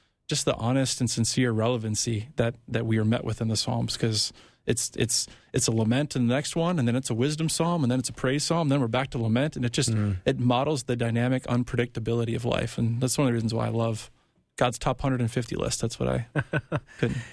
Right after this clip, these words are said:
Speaker 2: But no, and, and what I pre-, just that ruthless honesty that you mentioned, like, think of the familiarity you'd have to have with God to be able to say these things with God. What kind of prayer life, what kind of daily life do you have to be able to just sort of be that ruthless?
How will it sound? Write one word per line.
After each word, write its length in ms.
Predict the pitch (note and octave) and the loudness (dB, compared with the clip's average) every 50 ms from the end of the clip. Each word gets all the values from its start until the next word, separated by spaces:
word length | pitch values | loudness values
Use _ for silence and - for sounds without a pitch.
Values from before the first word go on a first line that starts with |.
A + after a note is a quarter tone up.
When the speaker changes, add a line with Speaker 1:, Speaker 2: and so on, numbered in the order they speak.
| - - - | -16 -6 0
Speaker 2:
But 240 | - E3 - F#3+ F#3+ | 2 2 2 2 2
no, 120 | D3+ D3+ D#3 | 0 -2 0
and, 280 | E3 - D#3+ E3 F3 - | 0 -2 -2 -2 -2 0
and 140 | D#3+ C#3+ C#3+ | 0 0 2
what 120 | D3 C#3+ | 2 2
I 60 | C3+ B2+ | 0 0
pre-, 260 | - D3+ F#3+ D#3 B2+ | -2 -2 -2 -2 -2
just 220 | A2 - C3 - | 0 -2 -2 0
that 160 | - A#2+ G#2+ A2 | 0 0 0 0
ruthless 320 | A#2+ A#2 - G#2 F#2 - | 0 0 0 -2 -2 -2
honesty 340 | A2+ F#2+ G2 G2+ - - G2+ | -2 0 0 0 0 0 0
that 160 | F2 G2 G2+ | -2 -2 0
you 80 | A2 G2+ | 0 2
mentioned, 540 | G2 G2 F#2 - - G2 F#2+ G2 G#2 - D3 C#3 | 2 2 2 2 2 2 2 0 0 -2 -2 -2
like, 220 | B2 A2+ A#2 A#2+ A2+ | 0 0 -2 -2 -2
think 180 | - D#3 E3 G3+ | -2 -2 0 0
of 60 | F#3 | 0
the 60 | E3+ D#3 | -2 -2
familiarity 680 | - - A#2 A2 G#2+ G#2+ G#2+ G#2 G2 G2 G2 G2 G2 | -2 -2 0 0 2 2 2 0 0 0 0 0 0
you'd 140 | G2 F#2+ F#2 | 0 0 0
have 180 | F2 A2+ A2 G#2 | 0 -2 -2 -2
to 100 | - A#2 | -2 -2
have 280 | G#2 G#2+ G#2 F#2+ G2+ G#2 - - | -2 -2 -2 -4 -6 -8 -8 -6
with 380 | A2+ G#2 A2+ A#2 A#2+ - - | -2 0 0 0 0 -2 -6
God 380 | - A2 F#2+ F2 E2 D#2+ F2+ - - _ _ _ _ _ _ _ _ - D3 B2+ B2+ C#3 B2 | -6 -6 -4 -4 -6 -6 -10 -14 -18 _ _ _ _ _ _ _ _ -6 -6 -6 -6 -6 -4
to 100 | - C3 | -2 0
be 140 | B2 C3 C3 | 2 2 2
able 140 | B2+ A#2+ A2 | 2 0 -2
to 80 | A2+ | -2
say 240 | G#2 - - C3+ C3+ | -2 0 0 0 0
these 220 | B2 B2 A#2+ A2 - | 0 0 -2 -2 -2
things 400 | - A#2 G#2+ G#2+ A2 G2+ G#2+ B2+ - - | -2 -2 0 0 0 -2 -4 -6 -8 -6
with 320 | B2 A2+ A#2+ B2+ A#2 - | -2 2 2 2 2 0
God. 300 | - D#3 D#3+ C3+ D#2+ D#2 - _ _ - | 0 -2 0 0 -2 -6 -10 _ _ -4
What 640 | D3 C#3 C#3+ D#3 F3 G3+ F#3+ F3+ D#3+ D3 D3+ - | -2 -2 -2 -2 -4 -4 -4 -2 0 0 0 0
kind 100 | - F3 | 0 0
of 80 | D#3 C3 | 0 0
prayer 160 | - D3 C#3+ | 0 0 0
life, 140 | B2 G#2+ A2+ | 0 0 -2
what 100 | B2+ B2+ | -2 -2
kind 140 | - D#3+ D3+ | -2 0 0
of 100 | C3+ C3+ | 0 0
daily 260 | G#2+ A#2+ A#2+ B2 B2 | 0 0 0 0 0
life 200 | A2+ A2+ A#2 A2+ | 0 0 -2 -2
do 100 | - A#2 | -2 -2
you 80 | A2 G2 | -2 0
have 280 | F#2 A#2 A#2+ A#2+ A2 | 2 2 0 0 0
to 80 | - G#2+ | -2 -2
be 100 | G#2 A2+ | 0 0
able 120 | A2 A2+ | 2 0
to 40 | A2+ | 0
just 200 | G#2 A2+ A2 - | 0 -2 -2 -2
sort 180 | - A#2+ A2 G#2 | -2 -2 -2 -2
of 140 | G2 F#2 F2+ | -2 -2 0
be 180 | G#2+ A#2 B2 A#2+ | 0 2 2 2
that 220 | G#2 G#2+ G#2 G2+ | 0 -2 -4 -4
ruthless? 420 | G#2 A2 A2+ - - A2 - A2+ | -2 -4 -4 -4 -6 -8 -6 -6